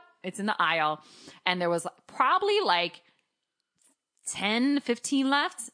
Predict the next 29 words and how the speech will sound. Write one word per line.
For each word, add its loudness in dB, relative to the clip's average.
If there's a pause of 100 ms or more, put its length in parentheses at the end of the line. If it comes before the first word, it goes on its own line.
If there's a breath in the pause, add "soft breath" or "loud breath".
(140)
We -4
grab 2
one. -4
We're -6
trying -2
to -2
decide 0
which -2
one -2
we -2
want. 2 (400)
In 0
the 0
meantime, 2
by 2
the -6
time -2
we 2
decide 0
which -4
one -4
we -4
want, -2
there's -6
probably -2
only, -6
like, -6 (120)
six -10
left. -10